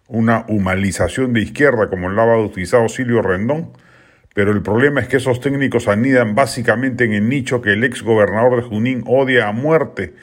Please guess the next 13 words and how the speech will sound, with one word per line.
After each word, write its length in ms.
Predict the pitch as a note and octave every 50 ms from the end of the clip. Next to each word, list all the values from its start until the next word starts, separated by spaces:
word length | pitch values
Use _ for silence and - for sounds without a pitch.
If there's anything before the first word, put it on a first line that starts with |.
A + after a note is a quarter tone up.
| - - _ -
e 160 | - A2 G#2+
identifica 680 | G#2 G#2+ A2 G#2+ G#2 G2 G2+ G#2 F2 A2 C#3 B2 B2 A#2
como 200 | - G#2 G#2+ G#2 G2
la 80 | F#2
izquierda 420 | F2+ - - B2+ B2 G#2 G#2 G2 -
caviar. 500 | F2+ F2+ F#2 F#2 E2+ D#2 - - - - _ _ _ _ _ _ _ _ _ _ _ _
En 140 | - G2 G2+
el 120 | G2+ G#2 G2
sector 440 | - B2+ F#2+ F2 - C#3+ B2 A#2+
duro 260 | A#2+ D3+ D3 C3 B2 A2
de 60 | G2
la 80 | G2
izquierda 400 | G2 - - C3+ C#3+ C3+ C3+ C3